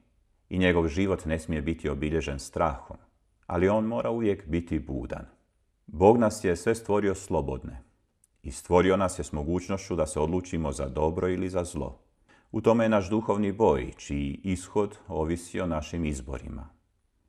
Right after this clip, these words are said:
Isus je već izvojevao pobjedu u kozmičkim dimenzijama. Zlo je poraženo i sada pokušava nanijeti bar neku štetu.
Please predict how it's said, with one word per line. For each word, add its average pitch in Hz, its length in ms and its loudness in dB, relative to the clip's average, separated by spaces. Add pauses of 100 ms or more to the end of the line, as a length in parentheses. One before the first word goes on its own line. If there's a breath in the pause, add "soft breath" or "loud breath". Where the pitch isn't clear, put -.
(420)
Isus 76 320 -4
je 80 80 2
već 76 340 0
izvojevao 80 640 2
pobjedu 69 560 -2
u 71 140 -6
kozmičkim 80 640 0
dimenzijama. 64 840 -8 (600 soft breath)
Zlo 87 180 6
je 69 200 2
poraženo 87 720 2
i 71 220 -4
sada 98 300 0
pokušava 95 680 0
nanijeti 95 420 -2
bar 90 260 2
neku 85 300 -2
štetu. - 480 -10